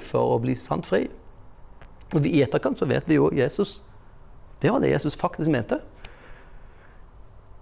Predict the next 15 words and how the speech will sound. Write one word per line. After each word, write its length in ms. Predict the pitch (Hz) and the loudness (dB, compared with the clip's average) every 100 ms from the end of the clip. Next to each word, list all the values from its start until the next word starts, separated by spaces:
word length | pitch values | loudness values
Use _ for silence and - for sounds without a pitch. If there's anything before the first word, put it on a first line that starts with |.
| - - | -4 2
Ok, 200 | 208 262 202 - - - - | 4 4 4 -2 -14 -8 2
la 140 | 165 | 4
oss, 160 | 175 - - - | 4 0 -10 -4
la 120 | 196 180 | 0 0
oss 80 | - - | -2 -10
ta, 200 | - 175 170 151 | 2 4 4 2
s-, 240 | - - - | -4 -8 -2
kommentere 540 | - 190 196 226 214 | 4 4 6 6 6
litt 160 | 156 - | 4 2
grann 240 | 165 165 | 2 4
av 80 | 151 | 4
hver 220 | 139 151 | 4 4
av 60 | 120 | 6
de 320 | 120 120 117 - - - - - - - - - | 6 6 4 0 -18 -20 -20 -20 -20 -18 -18 -4
setningene. 520 | - 139 170 185 135 | 0 2 6 6 4